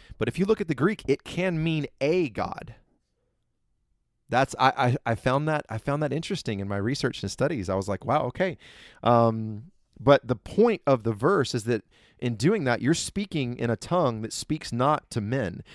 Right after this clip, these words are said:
And look, and A G said it, and that was where I was going next, man. And, and by the way, we haven't compared notes. We're just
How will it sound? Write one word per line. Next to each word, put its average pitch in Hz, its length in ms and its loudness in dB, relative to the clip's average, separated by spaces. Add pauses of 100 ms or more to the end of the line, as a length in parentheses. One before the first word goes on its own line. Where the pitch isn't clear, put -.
(120)
And 160 160 2
look, - 300 2 (320)
and 143 120 0
A 180 140 4
G 190 140 4
said 185 240 4
it, 110 100 2
and 135 60 -4
that 165 80 -2
was 147 100 -2
where 143 140 4
I - 20 8
was 131 100 2
going 147 220 2
next, 170 300 -4
man. 131 320 -2
And, 113 160 -4
and 120 280 -6
by 135 140 4
the 156 80 2
way, 151 100 4
we 143 140 0
haven't 147 220 -4
compared 147 340 -6
notes. - 340 -4
We're 113 120 -4
just 123 260 -6